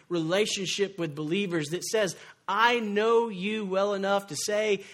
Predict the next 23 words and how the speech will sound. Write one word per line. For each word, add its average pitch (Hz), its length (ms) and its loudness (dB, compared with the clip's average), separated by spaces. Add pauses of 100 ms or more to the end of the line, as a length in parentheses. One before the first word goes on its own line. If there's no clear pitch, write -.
(440)
you 208 200 0
need 208 200 -2
to 143 80 -8
relax, 135 800 -2 (380)
you're 180 220 0
good." 139 540 -2 (220)
Or, 202 460 4 (180)
"I 240 240 2
know 240 140 4
you 202 180 -2
well 175 160 2
enough 170 180 0
to - 60 -14
say, 160 160 -4
hey, 139 360 -6 (680)
this 180 300 0
is 127 140 -10
not 143 600 -2 (800)
characteristic 143 800 -6 (140)
of 123 160 -10
who 139 120 -8
you 127 300 -8
are 104 260 -10